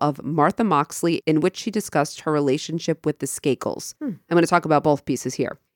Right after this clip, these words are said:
Speaker 1: In her diary, she said that Tom had been making advances on her. He kinda put the leg, you know, he
Speaker 2: Mm-hmm.
Speaker 1: put his hand on his leg and whatnot.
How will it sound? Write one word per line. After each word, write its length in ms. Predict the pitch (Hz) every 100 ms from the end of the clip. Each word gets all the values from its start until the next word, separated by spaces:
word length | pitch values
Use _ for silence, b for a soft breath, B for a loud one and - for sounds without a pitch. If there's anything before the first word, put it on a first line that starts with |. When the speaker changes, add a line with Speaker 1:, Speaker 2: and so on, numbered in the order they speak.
| -
Speaker 1:
In 100 | 226
her 140 | 254
diary, 400 | 214 160 160 160
she 160 | 160 175
said 220 | 170 160
that 240 | 160 - -
Tom 400 | - 180 175 180
had 160 | 165
been 120 | 151 151
making 300 | 147 147 139
advances 420 | 139 135 135 131
on 200 | 135 131
her. 180 | 127 127
He 80 |
kinda 220 | 127 139 127
put 180 | 135
the 220 | - 117 87
leg, 440 | 123 156 143 131
you 40 | -
know, 60 |
he 60 | 135
Speaker 2:
Mm-hmm. 80 | 190
Speaker 1:
put 100 | 139
his 100 | 135
hand 280 | 175 170 160
on 100 | 156
his 160 | 151
leg 300 | 139 139 139
and 140 | 139 143
whatnot. 420 | 143 147 143 139